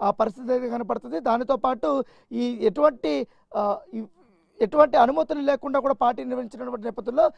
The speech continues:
రాజ్ పాకాల పైన ఎక్సైజ్ యాక్ట్ కింద కేసు నమోదు చేసినటువంటి నేపథ్యం కనపడుతుంది. అయితే ఈ రేవ్ పార్టీలో మహిళలు పద్నాలుగు మంది కూడా పాల్గొన్నారు. ఓ, so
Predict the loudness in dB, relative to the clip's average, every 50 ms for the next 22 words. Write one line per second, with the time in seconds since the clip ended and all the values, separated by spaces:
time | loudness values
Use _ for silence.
0 | _ _ _ _ -18 -10 -4 0 4 8 8 8 8 8 6 4 4 4 2 0
1 | 0 0 0 0 0 2 0 0 -2 -6 _ _ -2 -2 -2 0 0 0 0 0
2 | 0 0 2 4 4 4 4 0 -8 -10 -4 2 4 6 6 4 4 -2 _ _
3 | _ _ 4 8 8 8 8 6 0 -4 -2 -2 0 4 6 4 4 4 2 -4
4 | -4 -2 0 0 -2 -2 -2 -6 -6 -6 -6 -4 -4 -2 -2 -2 -2 0 0 0
5 | -2 0 4 6 6 6 6 2 _ -20 _ -10 -4 -2 0 0 2 6 8 8
6 | 8 8 6 4 2 2 2 2 0 -2 0 4 6 6 6 6 2 -2 _ _
7 | _ -2 0 2 2 2 2 0 0 2 0 0 0 2 2 4 4 2 0 -4
8 | -6 -6 -4 -4 -4 -2 -2 0 -2 0 -2 -2 -4 -4 -4 -6 -6 _ _ _
9 | _ 0 2 2 2 6 10 10 10 10